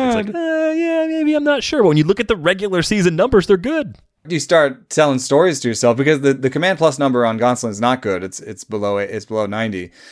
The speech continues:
Speaker 2: And you start saying, "Well, that's what happened in the postseason." I know, "Oh my God, the, with the Command Plus and the postseason, now I have a real reason to really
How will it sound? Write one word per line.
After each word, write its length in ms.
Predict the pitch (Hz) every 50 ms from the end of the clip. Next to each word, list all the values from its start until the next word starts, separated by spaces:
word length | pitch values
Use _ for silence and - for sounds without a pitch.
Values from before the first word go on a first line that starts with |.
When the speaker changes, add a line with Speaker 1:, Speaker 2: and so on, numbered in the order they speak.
| - - _
Speaker 2:
And 120 | - 110 120
you 80 | 120
start 240 | - - 131 120 113
saying, 320 | - 123 120 117 113 107
"Well, 140 | 107 117 113
that's 280 | 101 123 127 135 135 -
what 80 | 110
happened 320 | 101 117 123 123 123 120 107
in 60 | 101
the 80 | 98 98
postseason." 580 | - 127 135 135 - - 110 101 92 95 98
I 80 | 95 92
know, 220 | 98 104 98 95 -
"Oh 220 | - 131 131 120
my 120 | 117 104
God, 420 | 101 104 123 123 120 110 95 92 95
the, 160 | 104 98 - _
with 160 | 117 117 113
the 100 | - 120
Command 380 | - - 113 117 117 113 113 -
Plus 300 | 110 120 123 - - 101
and 200 | 104 110 113 107
the 60 | 95
postseason, 640 | 95 - - 135 139 131 - 123 113 98 90 95
now 240 | 98 98 110 120 117
I 80 | 113 110
have 220 | 104 104 101 98
a 60 | 98
real 280 | 92 110 117 120 113 101
reason 340 | 110 123 131 120 113 104 92
to 100 | - 104
really 380 | 113 117 113 110 104 101 -